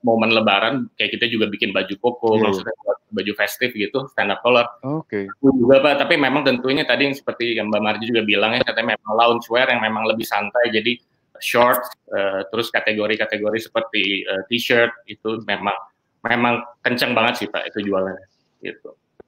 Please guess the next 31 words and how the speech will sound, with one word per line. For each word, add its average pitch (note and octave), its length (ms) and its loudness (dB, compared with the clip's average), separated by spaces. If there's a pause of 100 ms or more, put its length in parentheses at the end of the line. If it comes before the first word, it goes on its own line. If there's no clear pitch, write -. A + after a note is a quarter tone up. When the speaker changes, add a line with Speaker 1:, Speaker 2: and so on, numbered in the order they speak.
(920)
Speaker 2:
Oke. G2+ 320 -6 (640)
Pak, - 240 2
kalau C#3 580 6
apa, C#3 380 2 (1400)
pertanyaan C#3 300 4
terakhir C3+ 280 8
saya A#2+ 240 4
sebelum C3 200 -2
saya C3 120 2
pindah B2 220 2
ke A#2+ 380 2
tra-, A#2 240 -2
eh, A2 240 0
ke A#2 100 -6
Mas A2 240 -2
Ali G#2+ 220 -2
di A2 100 -4
Bali. G2+ 320 -2 (600)
Speaker 1:
Ya, C3+ 120 6
Speaker 2:
Kalau D3 200 6
Speaker 1:
ya. C3+ 40 0
Speaker 2:
dunia D#3+ 300 2
ini D#3+ 160 2
pulih E3 320 4
besok, D#3 320 4
Pak, A2 240 2 (560)
kalau A2+ 160 0
dunia A#2 240 2
Speaker 1:
Hmm. A#2 80 0
Speaker 2:
ini A2+ 80 -2
pulih, G#2+ 300 -6